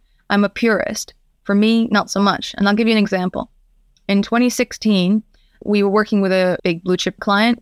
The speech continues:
We created a, an agile content newsroom to cover the Rio Olympics in the summer. What did that actually mean? That meant flying fourteen copywriters and designers from fourteen different countries to one place, sitting them in a round table, talking to each other,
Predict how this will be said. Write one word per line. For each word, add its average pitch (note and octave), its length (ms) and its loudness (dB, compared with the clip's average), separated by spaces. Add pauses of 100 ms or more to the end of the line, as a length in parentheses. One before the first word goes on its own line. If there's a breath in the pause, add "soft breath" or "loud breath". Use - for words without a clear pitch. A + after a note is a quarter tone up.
We G3+ 120 -2
created A3 340 0
a, F#3 300 2
an G3+ 100 -2
agile G#3 380 2
content G3 420 0
newsroom F#3+ 460 0
to F3 80 -4
cover F#3+ 240 0
the F#3 120 0
Rio F3+ 240 0
Olympics F3 480 -2
in E3+ 60 -4
the E3 80 -6
summer. E3+ 380 -4 (260)
What G#3+ 160 0
did G#3 100 0
that G3+ 140 2
actually G3 320 0
mean? G3+ 240 2
That F#3 140 -2
meant G3+ 220 0 (220 loud breath)
flying G3+ 340 0
fourteen A#3 560 0
copywriters G3+ 600 0
and F#3+ 140 0
designers F#3+ 420 0
from G3 140 -2
fourteen G3 280 0
different G#3+ 260 0
countries F3+ 400 -4
to G3 120 -2
one G3 300 2
place, G3+ 500 -2 (280)
sitting A#3+ 340 0
them B3 160 4
in A#3+ 40 2
a A#3 60 0
round G3 320 2
table, E3+ 260 -4
talking G#3 360 0
to F#3 80 -2
each F3 160 -4
other, F3+ 260 -2